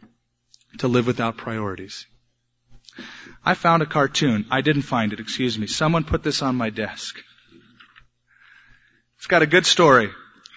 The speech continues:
I'll, let me just describe it to you. There's two people standing in this cartoon. And they, they're dressed kind of funny, and they're holding up different items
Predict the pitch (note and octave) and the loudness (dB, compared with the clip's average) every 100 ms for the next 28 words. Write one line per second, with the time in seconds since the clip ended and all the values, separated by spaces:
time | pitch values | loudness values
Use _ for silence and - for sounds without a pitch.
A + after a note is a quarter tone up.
0 | - - _ - D#3 A3 A3+ G#3 G#3 F3 | -20 -20 _ 0 6 6 6 4 2 2
1 | - F#3 D#3 C3+ - B2 A#2+ C3+ - C#4 | 4 6 6 4 -2 -2 0 0 4 4
2 | A#3 G#3+ F3+ - - F3+ E3 G#2 - - | 4 2 0 -2 2 4 2 -2 -8 -20
3 | _ _ _ _ - D3+ D3+ D3 C3 - | _ _ _ _ 0 2 2 0 0 -2
4 | A2 F2+ _ _ - - - _ - C#3 | -8 -10 _ _ -20 -20 -20 _ 0 4
5 | D3+ E3 D3+ D3 E3 C#3 D3+ D3+ - D#3 | 4 4 2 4 2 6 4 4 2 0
6 | D3 - D#3 E3 D#3+ D#3+ D3+ A#3 C4+ B3 | 0 2 2 4 4 4 4 4 6 6
7 | G#3 G3 C#3 F3+ - G3+ D#3+ F3+ G3 C3+ | 6 4 4 2 2 0 4 6 6 4
8 | D3 E3+ | 0 -4